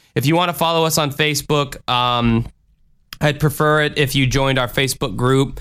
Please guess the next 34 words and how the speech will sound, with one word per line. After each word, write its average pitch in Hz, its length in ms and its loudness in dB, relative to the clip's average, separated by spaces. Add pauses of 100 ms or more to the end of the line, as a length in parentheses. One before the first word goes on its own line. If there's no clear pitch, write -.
(380)
which 135 300 0
just 151 220 0
go 160 100 2
to 147 60 0
Facebook 143 500 -2
and 135 120 2
search 135 520 0
Un-, 139 320 2
Uncovering 139 480 2
Unexplained 135 480 0
Mysteries 131 460 2
in 127 160 4
the 117 100 4
group 143 260 0
section. 165 560 0 (240)
It'll 135 200 0
ask 143 240 -2
you - 60 -2
two 202 200 -2
questions, 156 600 0
answer 160 300 0
those 147 200 0
questions, 131 720 0 (360)
and 127 280 0
I 127 160 0
will, 131 400 2
I 131 100 0
will 139 180 2
allow 135 200 2
you 143 140 0
access 135 420 0
into 131 160 0
the 123 100 2
group. 170 380 0